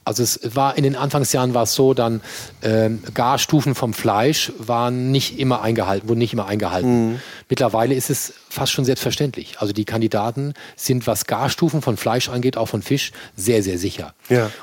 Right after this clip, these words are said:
Speaker 1: Und, ähm, ich hab, ähm, ich bin immer wieder begeistert, wie bei der Küchenschlacht vegetarische Gerichte interpretiert oder umgesetzt werden.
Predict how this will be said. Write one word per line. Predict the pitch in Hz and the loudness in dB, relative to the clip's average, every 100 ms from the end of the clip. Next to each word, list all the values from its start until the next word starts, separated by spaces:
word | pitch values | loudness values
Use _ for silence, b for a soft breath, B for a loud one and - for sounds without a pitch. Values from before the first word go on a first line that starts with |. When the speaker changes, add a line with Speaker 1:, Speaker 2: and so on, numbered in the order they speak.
| B | B
Speaker 1:
Und, | 117 120 117 - - | 0 2 0 -4 -4
ähm, | 110 110 107 107 | -2 0 -2 -6
ich | 113 - | -8 -6
hab, | 110 - - B B B B - | -6 -6 -16 B B B B -6
ähm, | 107 104 104 104 - | -2 0 0 -4 -6
ich | - - | -4 -2
bin | - | 0
immer | 151 | 2
wieder | 135 120 | 2 2
begeistert, | 113 95 127 - 139 - | 0 0 0 0 -2 -2
wie | 117 117 120 | -4 -2 -4
bei | 117 98 | -4 -6
der | 90 | -4
Küchenschlacht | 139 135 - 120 - | -4 -2 -4 -4 -2
vegetarische | 113 107 123 127 | -2 0 0 0
Gerichte | 117 110 113 - | 2 2 0 0
interpretiert | 113 113 110 104 - 127 98 | -2 -2 -2 -2 2 0 0
oder | 101 | -2
umgesetzt | 139 120 110 - | 0 2 0 0
werden. | 107 98 98 | 0 0 -2